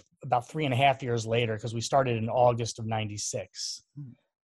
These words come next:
Speaker 1: Uh, we sold it to Sinclair Broadcast Group, and we got very lucky. We were very fortunate because the nasdaq, if I, my dates might not be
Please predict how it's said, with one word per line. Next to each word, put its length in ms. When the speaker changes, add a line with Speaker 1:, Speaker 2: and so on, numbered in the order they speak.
Speaker 1:
Uh, 60
we 80
sold 240
it 80
to 100
Sinclair 380
Broadcast 640
Group, 300
and 500
we 220
got 200
very 220
lucky. 480
We 80
were 80
very 260
fortunate 540
because 280
the 100
nasdaq, 680
if 120
I, 120
my 240
dates 400
might 180
not 240
be 320